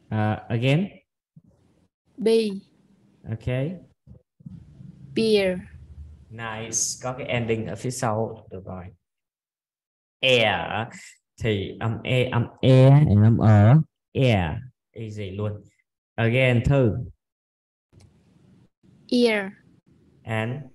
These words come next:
Speaker 2: Air.
Speaker 1: This one?
Speaker 2: Beer.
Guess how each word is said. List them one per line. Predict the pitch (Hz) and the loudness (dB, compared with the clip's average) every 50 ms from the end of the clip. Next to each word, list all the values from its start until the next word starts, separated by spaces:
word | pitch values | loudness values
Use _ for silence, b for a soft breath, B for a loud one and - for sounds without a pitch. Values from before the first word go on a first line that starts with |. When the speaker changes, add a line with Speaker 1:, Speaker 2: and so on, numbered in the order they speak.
| - _ _ _ - - - _ _ - - - - _ _ - | -20 _ _ _ -20 -20 -20 _ _ -16 -14 -14 -16 _ _ -6
Speaker 2:
Air. | 240 226 220 214 202 190 190 190 185 185 208 - _ _ _ _ _ _ _ _ _ _ _ _ _ _ - | -6 -4 -4 -4 -6 -6 -8 -10 -12 -14 -16 -18 _ _ _ _ _ _ _ _ _ _ _ _ _ _ -10
Speaker 1:
This | 123 127 139 135 - - | -8 -6 -6 -4 -2 -2
one? | 139 139 147 175 208 196 - _ _ - - - - - - - - - - _ _ _ _ _ _ _ _ _ _ _ _ _ _ _ | 0 2 2 2 0 -2 -6 _ _ -20 -20 -18 -18 -16 -16 -16 -16 -16 -18 _ _ _ _ _ _ _ _ _ _ _ _ _ _ _
Speaker 2:
Beer. | - 233 226 226 220 208 196 185 | -6 -4 -2 -2 -2 -2 -4 -6